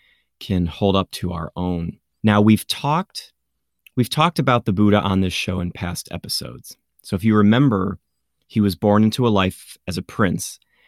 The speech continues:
And actually, before he was born, a prophecy was made to the king that the, that the Buddha, who was named Siddhartha at birth, that he would either be a holy man or a ruler.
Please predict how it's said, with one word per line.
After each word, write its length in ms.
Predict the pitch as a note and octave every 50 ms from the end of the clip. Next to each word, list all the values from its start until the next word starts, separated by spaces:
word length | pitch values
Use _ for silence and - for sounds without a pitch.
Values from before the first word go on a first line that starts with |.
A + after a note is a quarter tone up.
| _ _ -
And 100 | G2 G#2
actually, 380 | B2+ C#3+ - - - A#2 G2+
before 260 | G2 - - A#2+ A2+
he 80 | G#2 A2
was 160 | G2 F#2+ F2
born, 600 | E2+ F2+ B2 C#3 D3+ C3 G2 F2+ F2+ E2+ F2+ D#2 - _ _ _ _ _ _ _ _ -
a 80 | - -
prophecy 580 | - - C3+ C3+ D#3 - - A#2+ - - A2
was 180 | G2 F#2+ F2+ -
made 480 | G2 F2+ F2 F2 F2 F2 F2 F2 F2+ - _ _ _ _ _ -
to 100 | - -
the 80 | G2 F#2+
king 600 | - - - - F3+ D#3 A2 E2 D2 D2+ F2+ F#2 _ _ _ _ _ _ _ -
that 160 | - F#2+ -
the, 160 | G2 F2 E2 - -
that 240 | - G2 F2+ F2 - _ -
the 60 | G2
Buddha, 540 | F2+ A#2 C#3+ E3 B2 F#2 D#2 D2+ G2+ G2+ - _ _ _ _ _ _ _
who 120 | - -
was 260 | F#2+ F#2+ F#2 F2 D#2 D#2+
named 280 | G2+ F#2+ F#2 F#2 -
Siddhartha 540 | - - F2+ F2 F#2 G2 G2+ G2 - - D2
at 120 | - -
birth, 320 | - E2 C#2+ B1+ - _ _ _ _ -
that 140 | G2 F#2+
he 120 | - B2 B2+
would 100 | C3 B2
either 160 | A#2 A2 G#2+
be 140 | F#2 G#2 F#2+
a 80 | F2+
holy 320 | F2 - - G2+ G#2 A#2 B2
man 320 | B2+ B2+ C3 C3+ C#3 C#3+
or 220 | - - A2 G2+ G2
a 40 |
ruler. 520 | F#2+ F#2 A2 A#2 A2+ G2+ - G1+ - _